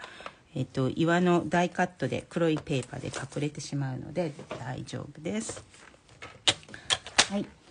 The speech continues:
じゃあ次は、こんな感じですね。ダイカットしていきましょう。このね、ダイ、結構たくさんあるんですけれども、こちらね、全部ミニ、ミニに、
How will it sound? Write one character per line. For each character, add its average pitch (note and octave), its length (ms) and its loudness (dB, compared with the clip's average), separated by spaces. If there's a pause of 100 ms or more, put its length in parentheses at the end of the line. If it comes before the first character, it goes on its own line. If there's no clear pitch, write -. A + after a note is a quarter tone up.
(220)
じ F#3+ 100 -2
ゃ F#3+ 40 2
あ F3 120 -2
次 D#3+ 340 -6
は、 C#3+ 280 0 (1600)
こ - 60 -2
ん D3 80 2
な C#3 80 0
感 A#2+ 180 -4
じ C#3+ 120 -4
で - 80 -4
す - 140 -10
ね。 B2+ 160 -2
ダ D3+ 180 4
イ F3 40 4
カ - 140 -2
ッ D#3 40 4
ト - 200 -6
し - 140 -4
て C3 80 -2
い B2+ 100 0
き - 160 -6
ま D3 160 2
し - 360 -8
ょ C#3+ 260 2 (100)
う。 - 1200 -20
こ C#4 80 -4
の C4 140 0
ね、 A#3+ 260 -4
ダ A#3 200 4
イ、 D#3+ 200 2 (200)
結 A3+ 200 -2 (180)
構 G#3 200 8
た - 160 2
く - 140 2
さ G#3 260 10
ん - 80 8
あ F3+ 120 10
る F3+ 120 10
ん D3+ 140 10
で C3+ 100 4
す - 140 -6
け - 100 -8
れ A#2+ 100 -6
ど B2 120 -4
も、 E3 260 4
こ D3+ 140 -4
ち - 180 -6
ら C3 140 0
ね、 C#3 320 0 (180)
全 B3+ 320 10
部 A#3+ 220 10
ミ F#3+ 240 10
ニ、 G3 280 10 (300)
ミ F#3+ 140 10
ニ G#3 100 10 (320)
に、 E3 220 10